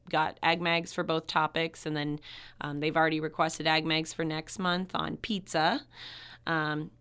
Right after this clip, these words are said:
so they're a very great, a very good, um, well-written ma-, um,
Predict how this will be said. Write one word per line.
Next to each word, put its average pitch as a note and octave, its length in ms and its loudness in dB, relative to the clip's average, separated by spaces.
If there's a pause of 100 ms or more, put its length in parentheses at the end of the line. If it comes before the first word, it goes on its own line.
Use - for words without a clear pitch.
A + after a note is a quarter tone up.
(120)
so G#3+ 200 4
they're G#3+ 440 10
a F3 80 6
very G#3 300 4
great, E3+ 540 0
a D#3+ 140 0
very F3+ 240 2
good, D#3+ 360 0
um, D#3+ 460 -6 (260)
well-written E3 720 6
ma-, D#3 100 0 (200)
um, - 480 -8